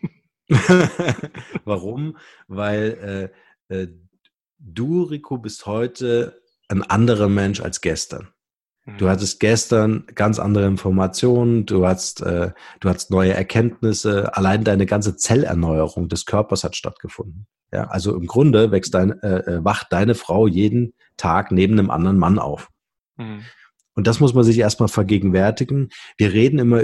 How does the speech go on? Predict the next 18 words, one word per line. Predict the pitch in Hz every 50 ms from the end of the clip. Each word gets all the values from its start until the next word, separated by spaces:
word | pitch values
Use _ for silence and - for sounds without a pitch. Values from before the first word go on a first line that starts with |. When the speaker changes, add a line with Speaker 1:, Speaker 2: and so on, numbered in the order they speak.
| - - -
Speaker 1:
äh, | 113 107 107
über | 107 117 110 110 107
Veränderungen, | 98 - - 95 - - 107 123 147 151 139 120 95 98 101 101 104 113 117 120 110 98
weil | 98 98 101 95
Veränderung, | - - 101 - - 110 120 117 123 110 104 110 110 113 113 113 113 113 -
äh, | - 101 101 101 104 101 98 - 98
sowas, | 98 98 101 98 95 98 98 - - - - _ _ _ _ _ _ _ _ _ _ _ _ _ _
na, | - 104 98 101 113
manchmal | 120 110 113 117 - - 117 107
Beängstigendes | 92 - - 104 123 135 127 - - 123 107 113 110 95 101 95 - -
ist | - 92 -
für | - - 101
uns. | 80 87 85 85 85 85 - - - _
Aber | - - - 123 120 110
wir | 117 110
verändern | - 117 - - 117 127 131 123
uns | 123 123 117 -
ständig. | - - 110 117 135 120 92 - - - _